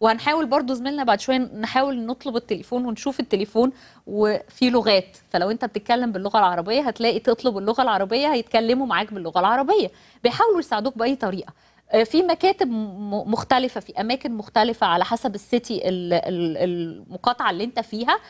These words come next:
برضو ممكن يساعدوك. فإذا ما تقلقش، يعني ما فيش حد ي-، بيسموها don't panic، يعني ما، ما تقلقش خالص ولا تتوتر ولا تحس إن الموضوع مبهم. ولا هو لما بتدخل على الويب سايت بتلاقي حاجات كتيرة جدًا، بتحس إن الدنيا ملعبكة، إنه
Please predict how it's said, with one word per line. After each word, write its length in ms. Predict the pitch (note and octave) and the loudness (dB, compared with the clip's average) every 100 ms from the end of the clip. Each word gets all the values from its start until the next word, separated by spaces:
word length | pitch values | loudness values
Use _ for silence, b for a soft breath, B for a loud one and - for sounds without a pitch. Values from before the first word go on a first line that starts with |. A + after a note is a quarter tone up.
| B B B | B B B
برضو 300 | F#3+ B3 A3+ | 2 2 0
ممكن 300 | A#3 C4 - | -6 -8 -10
يساعدوك. 440 | G3+ G3+ E3+ E3+ E3 _ - | -10 -6 -6 -8 -14 _ -4
فإذا 380 | - E4+ G4 F4 | 0 2 2 -2
ما 100 | B3 | -6
تقلقش، 540 | B3 C4+ A#3 B3 - - | -2 0 2 0 -2 -10
يعني 320 | D#3+ D#3+ E3 b b - | -10 -10 -12 b b -10
ما 60 | |
فيش 200 | G3+ D4+ | -6 -4
حد 300 | - C#4 G3+ | -2 -2 -4
ي-، 240 | G3 F#3 F3+ | -6 -4 -4
بيسموها 480 | G3 G#3 G3+ B3+ | -4 -4 0 0
don't 360 | G3+ A3+ A#3+ A#3 | 2 0 -2 -2
panic، 280 | F3 - - | -2 -4 -12
يعني 600 | C#3+ D#3 D#3 F#2 A2 B2+ - - C#3+ - D3 - | -12 -10 -10 -10 -12 -14 -18 -20 -20 -20 -20 -6
ما، 240 | A3+ C4 | 0 2
ما 120 | B3 C#4+ | 2 0
تقلقش 460 | - C#4+ E4+ C4 | 0 0 0 -2
خالص 460 | - B3 C4 C4 - | -2 2 2 2 2
ولا 160 | A#3 | 0
تتوتر 680 | C4+ C#4 G#3+ G3 C4+ - B3+ - B B | 0 2 4 6 4 0 -2 -2 B B
ولا 200 | A3+ D4+ | 2 2
تحس 340 | - D4 - | -2 -6 -6
إن 140 | C#4 B3 | -8 -6
الموضوع 420 | A3 G#3 G3 B3+ | -6 -4 0 2
مبهم. 480 | A#3+ A#3 A#3+ B3 A#3+ | 2 0 2 0 0
ولا 160 | A3+ - b b - | -4 -6 b b -2
هو 180 | A3+ A3 | 2 4
لما 200 | G#3+ G#3+ | 2 0
بتدخل 300 | G#3+ F4 G#4 | -2 0 2
على 100 | F4 | 2
الويب 140 | D#4+ | 0
سايت 300 | - D#4+ D#4 | 0 -2 -2
بتلاقي 200 | G#3+ C#4 | -2 -2
حاجات 180 | C#4+ G#3 | 0 -4
كتيرة 280 | - D4+ D4+ | -6 -2 -2
جدًا، 360 | C4+ A#3 C#4+ | -2 0 0
بتحس 380 | C4 - D4 - | 0 -4 -6 -2
إن 120 | E4+ | -2
الدنيا 380 | C4+ G3 C4+ C#4+ | 0 2 2 2
ملعبكة، 500 | C4 A#3 D#4 C4 - | 2 2 2 -2 2
إنه 600 | C4+ C#4 C4 A#3 B3 B3 | 4 6 4 0 -6 -8